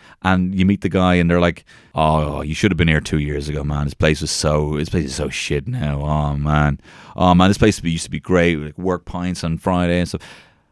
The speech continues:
The stories I used to hear about this place was that they, they would just get on the bag, take pills,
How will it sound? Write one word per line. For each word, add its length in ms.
The 60
stories 380
I 40
used 140
to 60
hear 80
about 120
this 160
place 380
was 260
that 260
they, 420
they 120
would 180
just 460
get 180
on 180
the 80
bag, 520
take 260
pills, 640